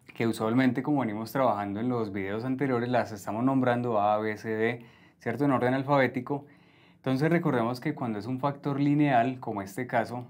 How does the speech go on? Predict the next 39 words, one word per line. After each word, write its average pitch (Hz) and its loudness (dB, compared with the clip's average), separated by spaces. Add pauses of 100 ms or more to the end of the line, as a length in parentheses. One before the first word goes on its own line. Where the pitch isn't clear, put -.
(120)
simplemente 131 -2
la 139 -2
incógnita 123 -2
sería 98 -4 (180)
la 107 6
A. - 0 (580)
Cuando 113 0
es 113 -6
un 139 -4
factor 147 -2
cuadrático, 135 0
como 110 -8
lo 98 -6
hicimos 107 -10
en 139 -6
el 117 -8
caso 110 -2
tres, 117 -2 (440)
recordemos 147 0
que 143 -4
no 117 -2
basta 113 0
con 131 -4
solamente 110 -4
colocar 117 -6
una 110 0
letra, 123 0
una 113 -4
incógnita, 123 -2
que - -8
en 104 -4
este 92 -8
caso 120 -6
sería 104 -4
la 117 -4
siguiente, 101 -4
que 127 -4
es 120 -4
B, 113 4